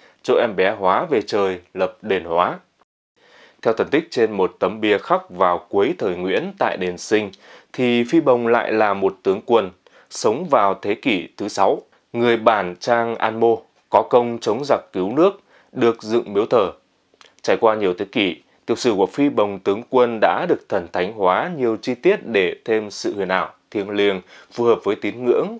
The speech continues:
của người Việt. Căn cứ vào nhiều nguồn sử liệu hiện có, nhất là những nhận xét gần đây qua các bia Ngọc Phả Thiên Thần Vi, thần tích bí ký của Tổ công tác Viện Nghiên cứu Hán Nôm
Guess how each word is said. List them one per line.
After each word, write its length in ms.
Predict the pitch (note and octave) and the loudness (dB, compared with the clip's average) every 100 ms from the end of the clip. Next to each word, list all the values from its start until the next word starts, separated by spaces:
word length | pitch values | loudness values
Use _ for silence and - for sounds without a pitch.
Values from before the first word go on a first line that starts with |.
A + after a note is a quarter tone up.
| - | -8
của 100 | F2+ | -6
người 160 | - E3+ | -4 0
Việt. 280 | F#3 - _ _ _ _ _ _ _ _ _ _ - | 0 -2 _ _ _ _ _ _ _ _ _ _ 0
Căn 120 | A#2+ | 0
cứ 180 | A#2 A2 | 2 0
vào 220 | D3 D3+ | 2 0
nhiều 240 | A#2 A2 G#2+ | 2 2 2
nguồn 240 | G#2+ G#2 | 2 0
sử 200 | G2 G2+ | 0 -2
liệu 260 | F#2 F#2+ - | 2 2 2
hiện 200 | G2+ E2 - | -2 -4 0
có, 340 | F#2 A2 G#3+ - _ | 4 4 2 -6 _
nhất 180 | C3+ F#3 | 0 2
là 240 | A2 G2+ | 2 0
những 200 | G2 G#2+ | -2 -2
nhận 160 | C3+ - | -2 -2
xét 280 | - F3 - | 0 0 2
gần 200 | G2 F2+ | 0 4
đây 260 | G#2 G2+ G2 | 2 2 0
qua 160 | G#2+ F#2+ | 0 2
các 180 | B2+ B2+ | -2 -2
bia 260 | A2 G#2 | -2 0
Ngọc 200 | G2 G2+ | 0 -2
Phả 400 | - - A2+ E2+ - | -2 0 2 0 -4
Thiên 180 | C#3 C3 | -4 -4
Thần 220 | - F#2+ | -4 -6
Vi, 240 | F2 A2 G#2 _ _ _ - | -2 -4 -4 _ _ _ -4
thần 140 | G#2+ | -2
tích 160 | D3 D3 | -2 -2
bí 100 | A#2 | -6
ký 360 | - F#2 A2+ F#2+ _ | -4 -4 -2 -6 _
của 160 | A#2+ G2 - | 2 2 2
Tổ 160 | F#2 - | 0 0
công 140 | G#2 | 0
tác 200 | C#3+ C#3+ | 0 0
Viện 160 | A#2+ A2+ | -4 -4
Nghiên 160 | G2+ | -6
cứu 220 | - F#2+ | -4 -4
Hán 260 | A2 F2+ A2 | -2 -2 2
Nôm 300 | A#2 G#2+ G#2 | 2 2 0